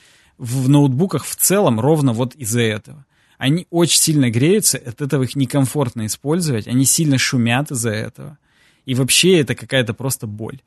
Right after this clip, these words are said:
А они здесь, да, здесь целая статья о том, как классно они придумали,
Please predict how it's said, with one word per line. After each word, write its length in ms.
А 180
они 240
здесь, 420
да, 480
здесь 160
целая 360
статья 440
о 60
том, 280
как 200
классно 420
они 200
придумали, 640